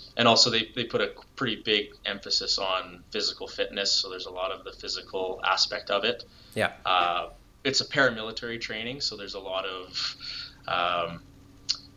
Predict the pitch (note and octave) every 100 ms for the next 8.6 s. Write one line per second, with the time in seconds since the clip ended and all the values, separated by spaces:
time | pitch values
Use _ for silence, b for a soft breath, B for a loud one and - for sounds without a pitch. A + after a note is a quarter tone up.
0 | - - C3 C3+ D3 D3+ A2+ - - -
1 | A#2 A2 - G#2+ G2+ A2 G#2+ G#2+ G2+ -
2 | - G2+ G2 A2 G2+ G2 - A2+ A#2+ A#2
3 | G#2+ - G#2+ A2+ G#2+ G2+ F#2+ G2 G2 F#2+
4 | - G2+ F#2+ F#2+ F#2 F#2+ F2+ - A2 G#2+
5 | G#2+ G#2+ G2 F2+ F2+ F#2 F2+ F2 - B
6 | B B B - - E2 E2 - A2 -
7 | G2+ F#2+ - F#2 F2+ F#2+ G2+ G2 G2 -
8 | F#2+ F#2 F#2 - F#2+ F2+